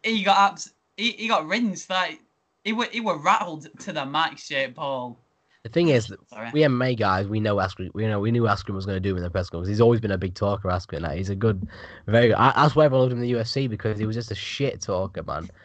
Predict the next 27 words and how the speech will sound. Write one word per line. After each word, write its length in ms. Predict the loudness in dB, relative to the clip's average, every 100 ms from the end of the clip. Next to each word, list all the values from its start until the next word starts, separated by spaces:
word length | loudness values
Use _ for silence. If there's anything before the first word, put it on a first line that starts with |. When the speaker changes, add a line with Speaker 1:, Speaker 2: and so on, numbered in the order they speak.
| -10 -4
Speaker 2:
Like, 200 | -2 0
he 80 |
did 140 | 2 4
not, 140 | 2
he 60 | 4
did 160 | 4
not 220 | 4 2 2
care. 320 | 2 2 2
Like, 160 | -2 -6
he 60 |
come 180 | -6 -4
in, 260 | -4 -4 -10 -16 _ _ -2
he 200 | 0 2
rattled 380 | 4 4 4
Jorge 280 | 4 2 2
Masvidal. 340 | 0 -2 -2 -2
Yes, 160 | -2
he 60 | -2
got 120 | -2
knocked 240 | -4 -2 0
out, 180 | 0 -4
but 160 | -6
he 60 | -2
had 200 | -2 0
ra-, 180 | -2 -2 -4
Jorge 240 | -2 -2
Masvidal 480 | -2 -4 -6 -8